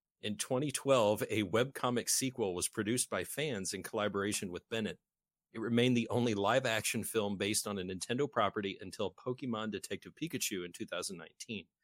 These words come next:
As of twenty eighteen, an animated Mario reboot film was in development by Universal Pictures through its Illumination division, with Miyamoto serving as co-producer alongside Illumination founder Chris Meledandri,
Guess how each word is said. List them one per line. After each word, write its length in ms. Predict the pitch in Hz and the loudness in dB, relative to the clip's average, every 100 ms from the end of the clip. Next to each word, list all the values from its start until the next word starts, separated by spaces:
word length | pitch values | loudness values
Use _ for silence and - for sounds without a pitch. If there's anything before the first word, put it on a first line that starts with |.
| _ _ _ _ - | _ _ _ _ -4
As 120 | 101 | -2
of 100 | 104 | -2
twenty 280 | - 117 113 | 0 2 2
eighteen, 380 | 143 - 135 127 | 0 0 0 0
an 140 | 107 | 0
animated 520 | 104 123 131 123 117 | 0 2 4 4 4
Mario 360 | 110 110 110 107 | 4 4 4 4
reboot 460 | 104 165 156 135 - | 4 2 2 0 0
film 340 | - 95 101 | -2 -2 0
was 180 | 117 101 | -2 0
in 100 | 104 | 0
development 580 | 101 95 131 120 104 110 | 2 2 2 2 -2 -2
by 80 | 104 | -4
Universal 500 | 98 95 92 92 95 | -4 -4 -4 -4 -4
Pictures 500 | - 113 113 117 131 | -4 -2 -2 -2 -2
through 180 | 117 98 | -2 -2
its 120 | - | 0
Illumination 720 | 98 101 101 95 110 - 107 | -2 -2 -4 -4 -4 -4 -6
division, 440 | 90 85 85 101 127 _ _ _ _ _ | -8 -10 -10 -10 -14 _ _ _ _ _
with 140 | 104 104 | -4 2
Miyamoto 680 | 107 123 120 143 117 98 95 | 4 4 4 4 2 2 2
serving 460 | - 139 127 120 | 2 2 2 0
as 260 | 104 104 - | 0 0 0
co-producer 640 | - 107 110 104 101 113 | 2 2 0 -2 0 0
alongside 500 | 104 92 92 - 95 | 0 -2 -2 -4 -4
Illumination 640 | 92 95 98 98 98 101 92 | -6 -4 -4 -4 -4 -6 -6
founder 460 | 113 101 95 98 - _ _ _ _ _ _ _ - | -4 -2 -2 -4 -6 _ _ _ _ _ _ _ -16
Chris 500 | - 120 - - - _ _ _ - | -2 4 8 6 4 _ _ _ -4
Meledandri, 880 | 101 101 95 87 104 110 92 92 | -2 0 -2 -2 0 0 -2 -4